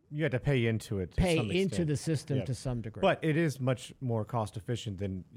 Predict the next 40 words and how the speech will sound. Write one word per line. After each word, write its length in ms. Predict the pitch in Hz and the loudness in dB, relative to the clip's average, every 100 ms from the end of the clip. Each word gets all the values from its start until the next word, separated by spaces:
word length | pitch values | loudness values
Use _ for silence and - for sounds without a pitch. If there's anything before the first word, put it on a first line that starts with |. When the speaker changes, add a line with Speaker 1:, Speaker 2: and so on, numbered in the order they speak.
| - | -20
Speaker 1:
typically 440 | - 127 101 107 | -4 -4 -2 -4
what 240 | 95 101 - | -2 -4 -4
you 120 | 107 | -8
have 280 | 87 101 87 | -6 -6 -6
here, 280 | - 120 95 | -4 -2 -2
so, 80 | 113 | 0
which 140 | 120 | 2
is 80 | 165 | 4
why 220 | 131 131 | 6 6
many 160 | 131 123 | 6 4
Speaker 2:
Yes. 80 | 113 | 2
Speaker 1:
people 220 | 123 101 | 0 0
are 40 | 101 | -2
much 220 | 101 - | -2 -2
more 140 | 98 | -4
inclined 360 | 95 - 95 87 | -4 -4 -6 -4
to 60 | |
move. 340 | 92 165 98 82 - _ _ - | -2 0 -2 -4 -12 _ _ -2
But, 260 | 143 - - _ _ _ _ | -2 -2 -14 _ _ _ _
you 60 | 143 | -2
know, 80 | 123 | 2
the 140 | 131 | 2
interesting 580 | 156 - - 123 107 95 | 0 -4 -4 -2 0 -2
dynamic 500 | 101 104 104 107 98 | -4 -2 0 -2 -4
to 100 | - | -8
this 300 | 90 180 196 | -2 -2 -2
is 180 | 120 92 | -4 -2
that 200 | 98 87 - _ _ _ _ - | -4 -4 -8 _ _ _ _ -6
you 220 | 117 202 | -2 0
generally 420 | 165 151 220 175 | 2 0 2 2
have 220 | 120 117 | 2 0
to 80 | - | -2
show 480 | 98 - 139 131 98 87 | -8 0 2 4 2 0
this 180 | 107 104 | -2 -2
country, 540 | - 110 - 101 95 - _ _ - | -2 -2 -2 -4 -4 -8 _ _ -6
you 80 | |
know, 60 | 98 | -4
that 140 | 87 | -4
you 180 | 90 113 | -4 0
have, 260 | 113 110 | 2 0